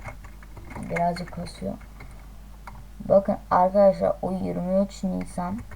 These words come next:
kodunu ben kullandım. Ben skin yüklemedim. Yani kendi skinim var zaten. Pelerin aldım. Arkadaşlar kasmasa var ya ya. Üç F P S nedir?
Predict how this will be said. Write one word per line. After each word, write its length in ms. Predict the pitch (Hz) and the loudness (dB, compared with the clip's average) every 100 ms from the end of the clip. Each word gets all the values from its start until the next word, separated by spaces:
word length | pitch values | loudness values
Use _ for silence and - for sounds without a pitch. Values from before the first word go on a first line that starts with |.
| - | -12
kodunu 380 | - 170 196 190 | -2 2 4 8
ben 140 | 185 | 6
kullandım. 580 | 185 190 190 196 196 202 - 196 190 | 6 2 4 4 4 0 0 2 4
Ben 140 | 196 | 2
skin 440 | - 208 208 214 | 2 -4 0 2
yüklemedim. 540 | 208 208 214 202 185 233 - - - - - - - - - | 0 0 0 0 0 -4 -8 -10 -10 -12 -12 -14 -14 -10 -4
Yani 200 | 170 170 | -4 4
kendi 260 | 190 196 | 4 6
skinim 540 | 202 - - 202 196 196 | 2 -6 0 4 4 4
var 180 | 196 185 | 2 2
zaten. 400 | 175 175 - 208 | 0 -2 0 -2
Pelerin 480 | 202 196 190 202 208 | 6 8 10 8 8
aldım. 400 | 170 165 170 220 - - - - - | 4 4 2 -2 -4 -12 -14 -14 -4
Arkadaşlar 580 | - 170 180 165 - - | -2 0 0 -2 -4 -6
kasmasa 600 | 170 170 - 175 165 170 | -2 -2 0 -4 -2 2
var 180 | 170 170 | 4 2
ya 260 | 165 165 | 2 0
ya. 180 | - - - - - - | 0 -2 -6 -12 -16 -4
Üç 160 | 196 - | -2 6
F 240 | 208 196 - | 6 6 4
P 200 | 208 196 | 2 2
S 180 | - 180 | 0 -6
nedir? 360 | 175 160 156 | -4 -6 -6